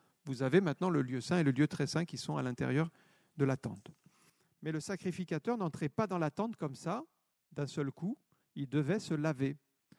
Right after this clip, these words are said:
laver les pieds et les mains. Et le vont-, le fond de cette cuve, en fait, si vous regardiez dedans, vous voyez, en fait, c'était, c'était fait avec des miroirs. Des miroirs, c'est les femmes qui avaient fa-, fabriqué ça,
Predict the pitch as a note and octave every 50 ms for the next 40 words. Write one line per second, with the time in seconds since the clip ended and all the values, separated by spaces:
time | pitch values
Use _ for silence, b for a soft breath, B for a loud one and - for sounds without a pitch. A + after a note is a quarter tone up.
0 | b b b b b - C#3 C3 D#3+ D#3+ C#3 F3 G3 - - - C#3+ C#3 D3+ D3
1 | - - - F3 F#3+ A#3 C4 A#3 _ _ _ _ _ _ _ - F3 E3+ D#3 C#3
2 | B2 A2+ G#2+ - - _ _ _ _ b b b b b b b b b b b
3 | D#3 D3 D#3 E3 D#3 C#3+ G3 C4 C4 - G#3 E3+ E3 D#3 - - - C4 C4+ G#3+
4 | F#3+ - - F#3+ E3+ - E3 C#3+ - - - G#3 B3 A#3+ G3 E3+ C#3+ - - G3
5 | A3 - - - C3+ C#3+ C#3+ C#3 D3+ D3 E3+ D#3+ D3+ C3+ D#3 C#3+ C3 C3 A#2+ C3+
6 | D#3+ G#3+ B3+ D#4+ - _ _ _ _ _ _ _ _ _ _ _ - C#3+ D3 D#3+
7 | E3 D#3+ D#3+ D#3 D3+ D3+ D3+ C#3+ C#3+ B2+ B2+ D#3+ D#3+ E3 G#3 - - D#3 - G3
8 | G#3 - F#3+ D#3+ - F#3+ F3+ F#3 - _ _ _ _ - - D#3 - G#3 G#3 G3
9 | - _ - - G#3+ A3 G3+ E3 E3 C#3+ C#3 D3 C3+ D3 F3 A3 A3 D#3+ E3 E3
10 | D3+ C3+ A#2 A2 - - - _ _ _ _ _ _ _ _ _ _ _ _ _
11 | b b b b b b b _ C#3 C#3+ C#3+ D#3+ G3 G3+ D#3 D3 E3 G3 G#3+ F#3
12 | - - E3+ E3 D3 - - A#3 B3 A3+ - F#3+ D#3 D#3 D3 - - D#3+ D#3 -
13 | _ - - D#3+ C#3+ C#3 D#3 C#3+ - C#3+ - - E3 -